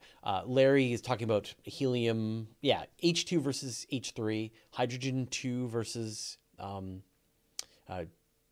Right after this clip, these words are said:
deuterium versus tritium, I think. So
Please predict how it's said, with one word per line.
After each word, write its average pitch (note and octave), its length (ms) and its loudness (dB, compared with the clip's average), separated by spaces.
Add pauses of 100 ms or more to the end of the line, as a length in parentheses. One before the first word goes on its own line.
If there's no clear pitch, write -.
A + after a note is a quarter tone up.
(720)
deuterium C3 720 2
versus A2 680 -2
tritium, C3 680 -2
I C3 60 -6
think. C3 420 -6 (320)
So A#2 360 4